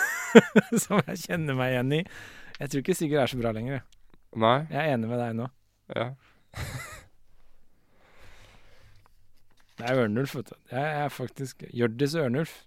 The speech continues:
Speaker 1: Det er de som burde vært sammen, men de er jo stefar <laughs> og stedatter. <laughs> Ja. De kunne blitt et mektig par, da.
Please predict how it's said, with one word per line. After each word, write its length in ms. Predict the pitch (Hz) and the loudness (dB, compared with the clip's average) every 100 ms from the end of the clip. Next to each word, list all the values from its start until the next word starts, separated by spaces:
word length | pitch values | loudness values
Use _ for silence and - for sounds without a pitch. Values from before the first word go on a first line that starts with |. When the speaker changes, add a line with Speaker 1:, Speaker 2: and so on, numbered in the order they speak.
| - | -14
Speaker 1:
Det 80 | 120 | -6
er 80 | 123 | -4
de 120 | 117 | -2
som 120 | 147 | -4
burde 220 | 147 113 | -4 -2
vært 160 | 110 113 | -4 -4
sammen, 240 | 107 127 131 | -6 -6 -6
men 140 | 123 | -4
de 80 | 123 | -4
er 80 | 120 | -6
jo 60 | 117 - - - | -8 -16 -8 -2
stefar 420 | - 131 113 160 254 208 | 2 4 8 8 10 12
<laughs> 100 | 233 | 12
og 120 | 226 208 | 12 8
stedatter. 760 | - - 190 - 185 - 208 | 4 4 2 2 0 2 0
<laughs> 60 | - - 226 - - - - - - - 240 254 - - | 2 0 0 0 -2 -4 -12 -10 -12 -10 -6 -2 -4 -4
Ja. 260 | 165 131 - - - - - _ - | -4 -4 -6 -14 -18 -18 -20 _ 2
De 160 | 139 | 4
kunne 220 | 208 214 131 | 8 8 6
blitt 140 | 120 | 4
et 100 | 123 | 4
mektig 300 | 123 110 - 104 | 2 0 -4 -2
par, 160 | 113 | 4
da. 60 | 147 | 6